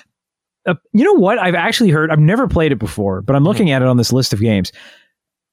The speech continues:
Speaker 1: Apparently, Revenge of the Sith,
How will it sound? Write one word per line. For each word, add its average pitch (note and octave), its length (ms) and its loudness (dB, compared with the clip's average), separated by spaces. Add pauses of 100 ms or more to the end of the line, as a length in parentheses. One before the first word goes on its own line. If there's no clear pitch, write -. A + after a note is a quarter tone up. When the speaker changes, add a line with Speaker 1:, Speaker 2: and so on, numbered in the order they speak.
(140)
Speaker 1:
Apparently, D#4 560 -2
Revenge D3+ 460 2
of C#3+ 100 2
the A2 160 0
Sith, - 760 -4